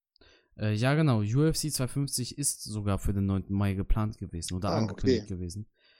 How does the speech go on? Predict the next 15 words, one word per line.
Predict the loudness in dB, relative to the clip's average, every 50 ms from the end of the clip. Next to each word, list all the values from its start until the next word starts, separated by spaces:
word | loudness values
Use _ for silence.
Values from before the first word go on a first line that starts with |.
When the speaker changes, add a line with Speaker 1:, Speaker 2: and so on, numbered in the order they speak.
| _ _ _ _ _ _ -14
Speaker 1:
Weshalb | -8 -6 -4 -2 -2 -4 -4 -4
es | -4 -4 -2
dann | 0 0 2 2
natürlich | 0 0 0 -2 0 0 0 -2 -2 -4
auch, | -4 -2 0 2 2 0 -2 -4 -8 -10 -12 -18 -20 -20 -20 _ _ _ _ -4
ähm, | -2 0 0 2 2 0 0 -2 -2 -6 -12 _ _ _ _ _ _ _ _ _ _ _ _ _ _ -20 -20 _ _ _ _ _ _
nachvollziehbar | 0 2 2 2 2 0 0 0 0 0 0 0 0
ist, | 0 -2 -4 -6 -4
wenn | -4 -2
man's | -2 -2 -2 -2 -4
U | -4
F | -4
C | -4 -8 -8
zweihundertfünfzig | -8 -6 -6 -4 -4 -4 -4 -2 -4 -4 -2
nennt. | -2 -4 -4 -4